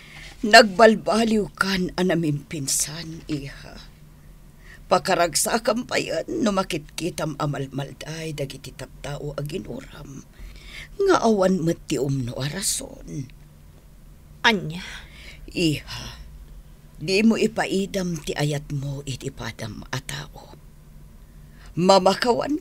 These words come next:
Speaker 1: ka, ket agbalin ka kumaan a pudno iti bagim, ken kadagiti tattaong adda iti aglawlaw mo. Lipatem ngamin ti napalabas, ket sangwam metten ti agdama.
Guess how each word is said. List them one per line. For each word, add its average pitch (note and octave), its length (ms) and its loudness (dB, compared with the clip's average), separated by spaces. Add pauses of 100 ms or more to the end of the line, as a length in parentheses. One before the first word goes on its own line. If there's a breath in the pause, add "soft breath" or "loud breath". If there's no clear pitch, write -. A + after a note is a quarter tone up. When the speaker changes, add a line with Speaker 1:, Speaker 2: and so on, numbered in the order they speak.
Speaker 1:
ka, - 160 -10 (800)
ket - 240 4
agbalin G3+ 640 6
ka G3 160 2
kumaan F3 480 2
a D3 80 0
pudno E3+ 640 -4
iti D3 240 -2
bagim, B2+ 640 -10 (640 loud breath)
ken D#3 320 4
kadagiti D3 480 0
tattaong E3 720 -6
adda D3 400 -6
iti - 180 -8
aglawlaw A#2 540 -10
mo. - 260 -18 (1500 loud breath)
Lipatem A#3+ 720 2
ngamin F#3+ 560 0
ti F#3+ 160 -2
napalabas, D3+ 1200 -4 (560)
ket - 160 0
sangwam D3 560 2
metten F3 560 -2
ti F#3+ 140 -2
agdama. - 580 -10